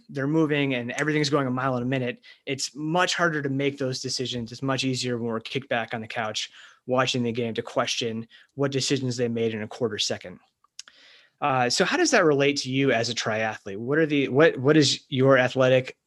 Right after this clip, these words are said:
intelligence and how does that dictate what you're doing? Because you're not playing a ball sport, you're not on a field. What is, uh, what is athletic intelligence like s-, for an endurance athlete?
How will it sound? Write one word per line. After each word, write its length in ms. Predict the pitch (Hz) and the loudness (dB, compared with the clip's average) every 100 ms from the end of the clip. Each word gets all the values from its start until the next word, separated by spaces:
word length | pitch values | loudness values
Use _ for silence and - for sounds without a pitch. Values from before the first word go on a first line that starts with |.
| _ _ - | _ _ -4
intelligence 640 | 127 131 123 120 123 120 | -2 2 4 4 2 0
and 220 | 123 117 - _ | 0 -2 -8 _
how 220 | - 160 | -4 2
does 160 | 143 131 | 2 4
that 300 | 127 123 - _ _ _ _ - | 2 2 -2 _ _ _ _ -2
dictate 460 | 160 143 135 120 - _ - | 0 2 2 2 0 _ -12
what 340 | 123 131 127 | -2 2 2
you're 180 | 135 139 | 4 4
doing? 420 | 127 120 117 120 - - _ | 4 2 0 -2 -6 -20 _
Because 200 | - 113 | -8 -4
you're 100 | 120 | 0
not 140 | 135 123 | -2 0
playing 200 | 127 110 | -2 -2
a 40 | |
ball 220 | 107 101 | -4 -6
sport, 340 | 104 120 113 110 | -6 -8 -8 -8
you're 120 | 117 | -10
not 180 | 117 113 _ | -10 -14 _
on 160 | 120 110 | -14 -12
a 60 | 98 | -12
field. 540 | - 107 98 110 - _ _ _ _ _ _ - | -10 -10 -8 -12 -16 _ _ _ _ _ _ -2
What 180 | 160 | 0
is, 200 | 185 180 | 2 2
uh, 240 | 170 135 123 | 2 2 0
what 220 | 143 247 | 2 4
is 260 | 240 202 - | 4 2 -2
athletic 360 | 156 143 160 151 | -2 2 2 2
intelligence 540 | 143 151 143 139 135 | 2 4 4 4 0
like 120 | 127 123 | 0 0
s-, 240 | - - _ - - | -2 -4 _ -14 0
for 400 | 139 135 131 123 | 2 4 4 2
an 200 | 127 120 | -2 -6
endurance 460 | 113 117 117 110 | -4 -2 -2 -4
athlete? 480 | 107 107 - 95 | -8 -12 -10 -12